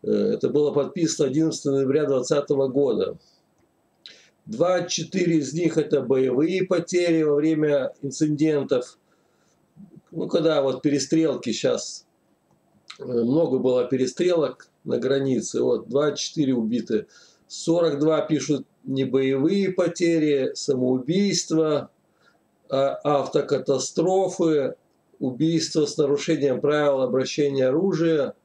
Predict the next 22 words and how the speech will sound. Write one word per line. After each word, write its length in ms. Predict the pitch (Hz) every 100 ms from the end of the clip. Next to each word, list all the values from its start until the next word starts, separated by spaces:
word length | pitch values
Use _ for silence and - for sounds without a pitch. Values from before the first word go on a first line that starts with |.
| _ _ - - - _ _ -
Вот 640 | - - 127 143 139 131
тут 220 | 143 - -
пишут, 400 | 160 160 156 135
трое 320 | 165 165 160
пропали 600 | 160 147 - 151 143 131
без 400 | 110 160 196 165
вести. 640 | 156 165 - - 156 143 123 _ _ _ _ _ _ -
А, 180 | 151 135
и 80 | 131
там 240 | 143 147
у 60 | 160
них, 400 | 151 131 - -
да, 560 | 143 156 160 131 113 120 -
пропали 840 | 147 147 151 180 175 151 139 135
и 40 | 131
до 140 | 131
сих 240 | 127 135 -
пор 260 | 160 143
найти 400 | 135 135 135 151
не 140 | 135 120
могут. 500 | 113 101 98 - - - - - - - _ - - - - - _ _ _ _
Так, 460 | 156 143 113 101